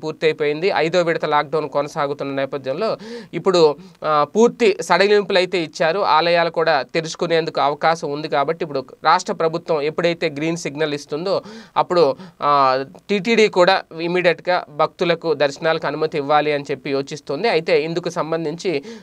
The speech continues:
జూన్ ఎనిమిదవ తేదీ నుంచి, ఆ, దర్శనాలకు అనుమతి ఇచ్చే యోచనలో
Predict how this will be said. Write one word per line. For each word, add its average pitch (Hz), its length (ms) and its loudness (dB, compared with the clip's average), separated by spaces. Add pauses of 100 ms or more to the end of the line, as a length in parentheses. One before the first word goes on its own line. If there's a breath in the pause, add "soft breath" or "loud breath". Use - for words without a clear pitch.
జూన్ 208 340 4
ఎనిమిదవ 190 440 2
తేదీ 175 360 0
నుంచి, 170 460 -2 (120)
ఆ, 143 320 2
దర్శనాలకు 170 580 0
అనుమతి 175 420 0
ఇచ్చే 170 300 0
యోచనలో 156 500 4